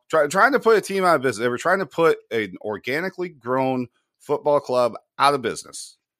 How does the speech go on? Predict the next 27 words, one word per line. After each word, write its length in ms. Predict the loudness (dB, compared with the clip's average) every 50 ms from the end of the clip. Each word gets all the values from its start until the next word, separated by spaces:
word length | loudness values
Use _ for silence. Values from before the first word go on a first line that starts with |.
| _ _ _ _ _ _ _ _ 6
actively 500 | 8 8 8 8 4 -2 -2 -2 -2 -2
doing 280 | -4 -6 -8 -10 -12
it 120 | -16 -20 -20 _ _ _ _ _ _ _ _ _ _
in 160 | 0 0 0
the 80 | 0 -2
courts, 640 | -4 -4 -2 -2 -2 -2 -4 -6 -6 -8 -8 -8 -10 _ _ _ _ _ _ _ -6
via 200 | -2 0 0 2
city 300 | 2 2 0 0 0 -2
council, 640 | -2 0 0 0 0 0 -2 -2 -2 -2 -4 -4 -8 _ _ _ _ _ -12
via, 340 | -8 -6 -4 -4 -4 -2 -2
I 100 | -2 -2
mean, 220 | -2 -4 -4 -4
uh, 280 | -4 -4 -4 -4 -6 -2
let's 220 | 2 2 2 2 4
call 220 | 4 6 6 6
it 60 | 6
what 160 | 4 2 2
it 60 | 4 2
is. 200 | 2 2 0 -2
I 40 |
mean, 100 | -6 -6
they 60 | -4 -6
were 80 | -6
bribing 480 | -6 -4 0 2 2 4 2 2 -2 -2
politicians. 800 | -2 0 0 -2 -2 -4 -4 -4 -6 -6 -8 -12 -14 -14 -16 -18 _
<laughs> 60 | -10
I 280 | -8 -8 -6 -8 -8